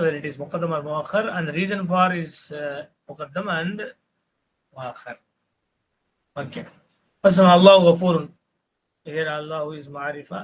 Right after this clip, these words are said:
It's muqaddamu huwa al-asl. முன்னாடி தான் வந்திருக்கு, அதான் அதோடைய ஒரிஜினாலிட்டி. அஜீபுன் கலாமுஹு மாரிஃபா முஅக்கர். இப்போ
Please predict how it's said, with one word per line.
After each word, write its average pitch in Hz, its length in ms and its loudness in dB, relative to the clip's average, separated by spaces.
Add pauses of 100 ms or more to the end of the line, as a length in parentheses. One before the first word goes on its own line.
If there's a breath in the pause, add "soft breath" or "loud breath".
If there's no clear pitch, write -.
(580)
It's 180 240 -14
muqaddamu 175 440 -2 (140)
huwa 156 160 0
al-asl. 131 320 -6 (920)
முன்னாடி 185 400 0
தான் 180 140 2
வந்திருக்கு, 170 360 -4
அதான் 175 240 -2
அதோடைய 165 240 -4 (100)
ஒரிஜினாலிட்டி. 151 460 -8 (1120)
அஜீபுன் 190 440 -4
கலாமுஹு 180 480 0 (220)
மாரிஃபா 170 560 0 (400)
முஅக்கர். 175 480 0
இப்போ 151 120 -14